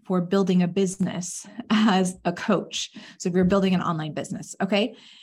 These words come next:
And it's really about building specific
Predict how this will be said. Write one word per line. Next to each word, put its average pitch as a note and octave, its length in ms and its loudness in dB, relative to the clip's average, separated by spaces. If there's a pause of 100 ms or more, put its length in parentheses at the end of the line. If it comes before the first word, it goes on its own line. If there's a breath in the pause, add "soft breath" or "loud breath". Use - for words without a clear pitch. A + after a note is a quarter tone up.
(120)
And A#3+ 120 4
it's A#3 140 0
really C#4+ 380 2
about G3+ 520 2
building F#3+ 560 2
specific G3+ 840 -4